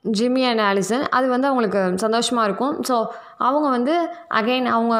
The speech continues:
ஊருக்கு வந்து return ஆயிடுறாங்க. And எப்பயும் போல ஜிம்மி and ஆலிசன் வந்து அவங்களோட cute ஃபைட்டோட இதை வந்து முடிக்கிறாங்க. And இவங்களை வந்து beer and squirrel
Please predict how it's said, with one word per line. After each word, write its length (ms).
ஊருக்கு 300
வந்து 220
return 260
ஆயிடுறாங்க. 400
And 120
எப்பயும் 340
போல 220
ஜிம்மி 260
and 200
ஆலிசன் 400
வந்து 140
அவங்களோட 340
cute 300
ஃபைட்டோட 400
இதை 180
வந்து 180
முடிக்கிறாங்க. 460
And 180
இவங்களை 280
வந்து 160
beer 260
and 180
squirrel 380